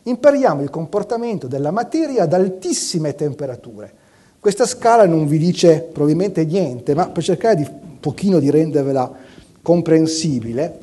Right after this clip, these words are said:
questa scala di temperatura è misurata in una certa unità che si chiamano mega electron volt, che è una scala di energia. Allora, cosa vuol dire questa scala di energia?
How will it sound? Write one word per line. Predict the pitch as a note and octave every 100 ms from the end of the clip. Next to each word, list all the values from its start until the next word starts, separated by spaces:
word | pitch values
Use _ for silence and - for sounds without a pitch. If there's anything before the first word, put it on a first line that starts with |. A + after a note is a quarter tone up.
| - - - _
questa | - C4
scala | B3+ - C4+ E3+
di | -
temperatura | A3 G#3+ C4 B3 C#4 C4+ F3
è | D#3
misurata | F#3 A3+ B3 F#3+ D#3+ D3+ F3 D#3 D#3 -
in | E3
una | F#3
certa | - G#3 -
unità | E3 F3 F3+ D#3+
che | D3
si | B2+
chiamano | - C#3+ C#3+ C3+
mega | C#3+ D#3+ D#3 C#3+
electron | C3 B2+ - A#2+ A2+
volt, | G#2+ G2+ F#2+ G#2+ - G#2 - _ _ _ _ _ _ _ - _
che | -
è |
una | G3+ F3+
scala | - E3+ D#3
di | C#3+
energia. | C3 B2 G#2+ G2+ G2 G2 - _ _ - - - - - _ - -
Allora, | C4 B3+ E3+
cosa | G3 A#3
vuol | A#3 A#3
dire | F3+ F#3
questa | B2+ C#3+
scala | - D#3+
di | D3
energia? | C#3+ C3 A2+ A2+ G#2 G#2+